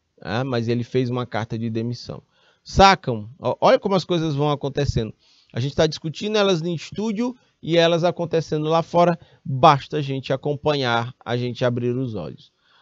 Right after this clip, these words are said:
São Brás, manda um salve aí para a Raíssa. Grande abraço, bom dia, bom dia.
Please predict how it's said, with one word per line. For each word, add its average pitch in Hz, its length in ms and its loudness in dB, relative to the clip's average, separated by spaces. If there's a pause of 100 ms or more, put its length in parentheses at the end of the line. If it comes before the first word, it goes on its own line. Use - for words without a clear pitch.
São 185 320 4
Brás, 196 560 8
manda 226 260 2
um 190 80 -2
salve 226 520 4
aí 214 60 6
para 202 260 2
a 180 40 4
Raíssa. 175 1040 4
Grande 165 360 0
abraço, 160 480 4
bom 156 220 4
dia, 156 140 4
bom 151 200 2
dia. 147 340 6